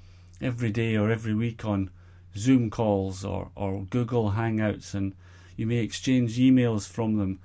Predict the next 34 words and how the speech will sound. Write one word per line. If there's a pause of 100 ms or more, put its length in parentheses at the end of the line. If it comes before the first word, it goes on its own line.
(400)
and,
you
know,
they're
helping
you
solve
problems,
or
you
might
be
helping
them,
and
you're, (640)
you're
w-,
working
away
together,
but
you've
never
met
them. (420)
And (320)
after
four
days
of, (300)
you
know,
intensive